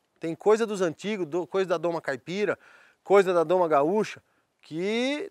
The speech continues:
tem coisa boa pra gente usar e a gente deve ir atrás disso e pesquisar e testar e usar. Beleza? Gostou do vídeo? Curte. Gostou do vídeo? Compartilha. Gostou do vídeo? Segue a gente na T V U C.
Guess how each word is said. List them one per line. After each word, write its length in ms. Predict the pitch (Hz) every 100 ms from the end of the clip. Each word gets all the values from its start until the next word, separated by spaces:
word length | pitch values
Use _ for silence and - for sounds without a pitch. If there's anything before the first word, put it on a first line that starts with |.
| -
tem 240 | 190 226
coisa 380 | - 185 202 190
boa 300 | 143 180 180
pra 120 | 156
gente 240 | 143 139 139
usar 300 | 120 160 156
e 20 |
a 40 |
gente 240 | 139 156 131
deve 460 | 156 170 147 156
ir 60 | 156
atrás 340 | - 151 151
disso 260 | 135 151 135
e 20 |
pesquisar 580 | 147 - 135 123 175 -
e 300 | 175 202 226 _ -
testar 540 | 190 160 - 175 185
e 100 | 170
usar. 320 | 156 117 101 - _ - _ -
Beleza? 420 | 147 220 214 123 _ - - _ _ _
Gostou 260 | 160 156 196
do 80 | 190
vídeo? 280 | 208 240 -
Curte. 480 | 233 247 - 262 - _ _ -
Gostou 300 | 170 - 202
do 100 | 185
vídeo? 220 | 202 190
Compartilha. 680 | 190 175 160 - 226 233 220 _ _ -
Gostou 320 | 160 - 185
do 100 | 180
vídeo? 380 | 165 233 254 285 _ _ _ _ _ _ -
Segue 240 | 143 151
a 60 | 160
gente 320 | 156 180 180
na 100 | 180
T 200 | 170 180
V 240 | 147 190 196
U 100 | 190
C. 340 | - 185